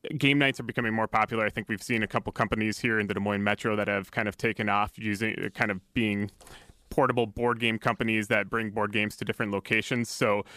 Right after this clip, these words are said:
to be able to provide some of these, again, a, almost a try before you buy thing in a lot of ways too. You know, board games are expensive, you, and if you have, wanna buy one and then you find out it's a little too complicated or not as fun as you would have liked,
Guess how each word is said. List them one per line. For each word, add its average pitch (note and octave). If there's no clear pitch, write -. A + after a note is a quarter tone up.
to C#3
be C3
able B2+
to A#2+
provide C3+
some C#3+
of B2+
these, A#2+
again, C#3+
a, B2
almost G3
a E3
try D3
before C#3+
you C3+
buy B2+
thing G#2+
in G2+
a G2
lot G2
of F#2+
ways G2+
too. A#2+
You G2+
know, G#2
board C#3
games F3
are D3
expensive, B2+
you, G#2+
and G#2
if -
you A#2
have, A#2+
wanna B2+
buy B2+
one A2
and G#2+
then G#2+
you G#2
find A#2+
out A#2
it's A2
a B2
little B2
too A2
complicated D3
or F#2
not A#2
as G#2+
fun B2
as A2
you A#2
would A2
have F#2+
liked, C3